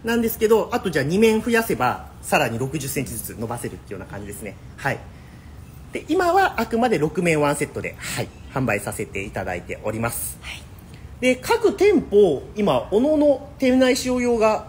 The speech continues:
Speaker 1: 入荷してるはずですんで、はい、あのー、現物見たいなっていう方は、店舗お近くのところ、いら-、行っていただければ、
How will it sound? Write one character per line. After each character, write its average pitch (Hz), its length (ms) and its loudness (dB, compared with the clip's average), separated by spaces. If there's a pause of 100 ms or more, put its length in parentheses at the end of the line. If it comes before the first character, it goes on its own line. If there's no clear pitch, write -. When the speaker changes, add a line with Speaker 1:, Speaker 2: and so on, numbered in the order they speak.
(160)
Speaker 1:
入 202 220 0
荷 214 100 4
し 214 60 -4
て 214 80 0
る 202 80 2
は 208 100 2
ず 180 80 -4
で 202 100 2
す - 140 -6
ん 98 80 -8
で、 104 220 -4 (380)
は 160 200 2
い、 113 160 -2
あ 165 160 2
の 156 100 0
ー、 147 380 4
現 214 180 4
物 220 180 -2
見 226 100 0
た 240 120 4
い 214 60 4
な 233 80 2
っ 233 80 -4
て 185 60 -6
い - 20 -2
う 135 40 -6
方 131 180 -2
は、 120 100 0
店 175 240 -2
舗 175 240 -2 (220)
お 175 80 -4
近 180 220 0
く 180 80 -2
の 180 80 0
と 175 100 -2
こ 175 100 -2
ろ、 165 80 2
い 151 100 -4
ら-、 175 140 6
行 180 80 -6
っ 170 40 -8
て - 140 -8
い 202 40 -6
た 202 60 -10
だ 214 80 2
け 233 100 -4
れ 240 80 0
ば、 - 140 -6